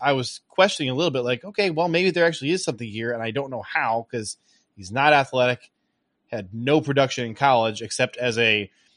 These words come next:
uh, blocker on field goals and extra points. That's, that's the only thing he ever did. So that's why I thought they,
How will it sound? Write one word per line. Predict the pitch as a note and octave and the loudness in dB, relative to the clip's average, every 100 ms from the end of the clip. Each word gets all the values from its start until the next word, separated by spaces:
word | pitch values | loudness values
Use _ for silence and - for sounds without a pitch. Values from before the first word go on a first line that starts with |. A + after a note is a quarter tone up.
| _ _ | _ _
uh, | A#2+ A2 G#2+ | -4 -2 -2
blocker | G2 A#2+ C3+ - C#3 B2+ | 2 6 6 4 2 2
on | A#2+ A2 G#2+ G#2 | 2 -2 -6 -12
field | - - D#3 C#3 | -16 -2 -2 0
goals | B2 B2 A2+ | 0 0 0
and | A#2+ | -6
extra | A#2 G2 | -8 -8
points. | C#3+ C3 C#3 - | -4 -4 -6 -14
That's, | G#2 - - - - | -14 -12 -14 -16 -12
that's | B2 - | -10 -6
the | B2 | -2
only | C3 B2 | -2 -2
thing | B2+ | -4
he | A#2 | -2
ever | B2 A2+ | -2 0
did. | C3 G#2 | -2 4
So | D3+ | 4
that's | E3+ | 4
why | E3+ | 4
I | D#3 | 4
thought | D#3 D3 | 6 2
they, | C#3 A#2+ | 0 -4